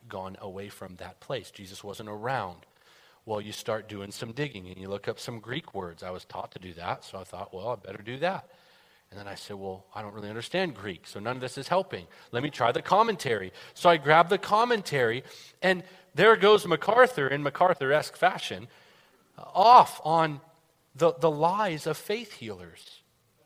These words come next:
And, and he writes it right in there. Uh, it's not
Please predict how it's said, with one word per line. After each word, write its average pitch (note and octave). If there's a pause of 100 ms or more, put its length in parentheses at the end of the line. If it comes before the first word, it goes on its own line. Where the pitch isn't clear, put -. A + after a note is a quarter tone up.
(420)
And, D#3+
and E3+
he F3+
writes F3+
it F3 (260)
right F#3
in G3+
there. A2 (1800)
Uh, - (420)
it's - (600)
not D#3+